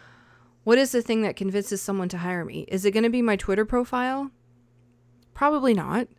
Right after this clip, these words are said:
Is it gonna be stuff that I've tweeted? Possibly, but, you know, someone sees me tweeting or they see me on Instagram or whatever,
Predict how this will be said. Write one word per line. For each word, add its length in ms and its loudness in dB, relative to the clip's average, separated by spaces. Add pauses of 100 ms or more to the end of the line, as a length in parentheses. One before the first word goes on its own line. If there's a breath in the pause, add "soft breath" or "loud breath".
(320)
Is 160 0
it 80 6
gonna 180 2
be 140 0
stuff 380 -2
that 120 -2
I've 300 -4 (160)
tweeted? 480 0 (1500)
Possibly, 840 0
but, 240 4 (140)
you 120 -2
know, 340 0
someone 340 2
sees 440 -2
me 220 -2
tweeting 600 -4 (440 soft breath)
or 100 -2
they 120 8
see 260 0
me 80 2
on 120 0
Instagram 520 -4
or 60 -4
whatever, 500 0